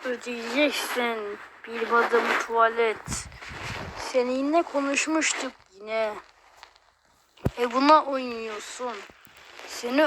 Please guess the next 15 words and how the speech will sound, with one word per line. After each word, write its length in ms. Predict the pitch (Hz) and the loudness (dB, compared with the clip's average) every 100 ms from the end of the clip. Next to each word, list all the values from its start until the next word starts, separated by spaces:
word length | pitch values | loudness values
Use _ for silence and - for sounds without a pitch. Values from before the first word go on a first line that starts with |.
| - | 2
öldürmek 640 | 254 247 247 247 262 269 | -2 -4 -4 -6 -2 -2
için 220 | - 262 254 | -4 -8 -8
heyecanlanıyorum. 1200 | 240 247 240 247 240 240 240 247 247 233 202 370 _ _ _ - | -2 0 2 4 4 2 -2 -2 -2 -2 -4 -14 _ _ _ 2
<laughs> 800 | 294 330 - - 294 262 208 - _ _ _ _ _ _ _ _ _ | 6 6 2 0 4 4 2 -6 _ _ _ _ _ _ _ _ _
Şimdi 420 | - 302 294 285 - - | -12 -8 -6 -6 -6 4
al 300 | 277 285 240 | 6 6 2
bakalım. 960 | 240 - 247 233 233 233 226 208 202 _ _ _ _ _ _ _ _ _ | -6 -6 -8 -4 -2 0 -2 -6 -14 _ _ _ _ _ _ _ _ _
Aha, 1160 | 269 277 285 285 277 254 269 262 254 254 254 254 262 285 | -8 -4 0 0 0 2 4 4 4 4 4 4 2 -4
gözüm. 800 | 277 269 285 302 302 294 269 247 - - - - - - - - - - | -6 -6 -6 -4 -2 -2 -4 -6 -10 -10 -12 -12 -18 -20 -20 -16 -14 -2
Ah, 320 | - 294 - | 2 4 4
silah, 420 | - - 294 285 254 254 262 254 | 0 2 4 4 2 -2 -14 -6
yüzümdeki 540 | 285 294 294 294 - | -4 -2 -4 -6 -10
silahım 480 | - 285 294 302 294 | -12 -4 -2 0 0
da 60 | |
gitti. 760 | 294 277 254 _ - 277 254 | 0 -2 -8 _ -2 2 2